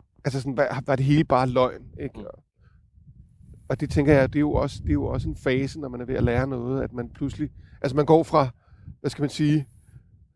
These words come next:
Speaker 1: ubevidst inkompetent til et tidspunkt, hvor man er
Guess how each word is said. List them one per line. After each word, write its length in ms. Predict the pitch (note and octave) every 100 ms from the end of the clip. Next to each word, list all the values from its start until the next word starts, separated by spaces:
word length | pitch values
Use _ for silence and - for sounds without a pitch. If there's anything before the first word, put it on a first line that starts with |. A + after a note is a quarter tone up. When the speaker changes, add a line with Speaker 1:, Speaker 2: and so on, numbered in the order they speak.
| _ _
Speaker 1:
ubevidst 500 | F3 E3+ D3 C#3 - -
inkompetent 640 | C#3+ D#3+ C3 - C#3 A#2+ -
til 160 | - C3+
et 80 | B2 - _ _ _ -
tidspunkt, 320 | C#3+ D#3 B2+
hvor 120 | C3
man 200 | A#2+ B2+
er 240 | A#2+ B2